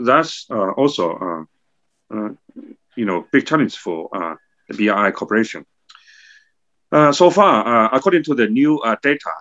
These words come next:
uh, I, I, I, I suggest you can, uh, access to yi dai yi lu dot g o v dot c n. Uh, this is official, uh, website. Uh, yi dai yi lu is Chinese pinyin of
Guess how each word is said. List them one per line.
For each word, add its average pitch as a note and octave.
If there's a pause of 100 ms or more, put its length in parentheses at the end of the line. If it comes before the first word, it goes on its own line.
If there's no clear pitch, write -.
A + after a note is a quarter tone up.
uh, G#2
I, G2+
I, G#2
I, G2 (100)
I G#2
suggest C3+ (180)
you A2+
can, G2+
uh, G2
access A2+
to F#2 (680)
yi C3
dai B2+
yi A2+
lu A#2+
dot A#2+ (200)
g A#2+
o A2+
v B2
dot G#2
c -
n. A2 (120)
Uh, F#2
this A#2
is G2+
official, G#2 (120)
uh, E2
website. - (920)
Uh, G2+
yi A#2+
dai A#2+
yi G#2+
lu B2
is A2+
Chinese A2
pinyin D3
of G2